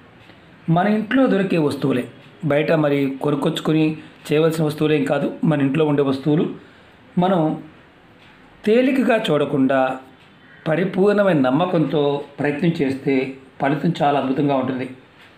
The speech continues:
మనం ఈ శక్తివంతమైన, అద్భుతమైన ఉపాయాన్ని ఆడవారైనా మగవారైనా చేయవచ్చు.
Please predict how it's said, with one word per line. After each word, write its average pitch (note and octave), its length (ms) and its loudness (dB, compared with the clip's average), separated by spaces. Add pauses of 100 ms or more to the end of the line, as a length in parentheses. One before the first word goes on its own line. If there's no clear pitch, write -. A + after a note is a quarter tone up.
(920)
మనం F3 380 2 (280)
ఈ F3 80 2
శక్తివంతమైన, A3 1120 2 (300)
అద్భుతమైన F3 640 0
ఉపాయాన్ని C#3+ 760 0 (600)
ఆడవారైనా D#3+ 800 0
మగవారైనా C#3+ 480 2
చేయవచ్చు. C3+ 480 -2